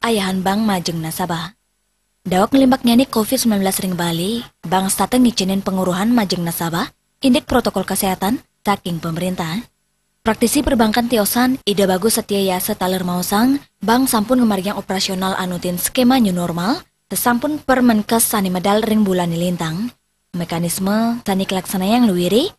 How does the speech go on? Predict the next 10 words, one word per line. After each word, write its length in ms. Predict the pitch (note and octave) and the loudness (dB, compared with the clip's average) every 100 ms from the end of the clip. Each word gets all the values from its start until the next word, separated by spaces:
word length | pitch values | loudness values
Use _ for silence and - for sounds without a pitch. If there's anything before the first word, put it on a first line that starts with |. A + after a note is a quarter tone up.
| _ - | _ -6
nguatesin 560 | F3+ F3 F3 F3 A#3 | -2 0 0 0 0
antrean, 560 | A#3 F#3+ F3+ F3 G3+ D#4+ _ G#3+ | 0 -2 -2 -2 -2 -6 _ 2
miwa 240 | A3+ B3+ | 4 4
piranti 320 | C4+ A3+ A3 | 4 2 2
pembatas 480 | B3 G#3+ F#3 A3+ A#3+ | 0 2 2 0 -2
perantaran 480 | G#3+ F#3+ F3 E3+ E3 | -4 -4 -4 -4 -4
ring 160 | F3 | -4
nasabah, 480 | E3 F#3 F#3 A3 A3+ | -4 -4 -2 0 -2
miwa 320 | A#3 F#3+ E3+ | 0 0 -2
karyawan. 640 | D#3 E3 F3 E3+ D#3 E3 | -2 -4 -2 -2 -4 -8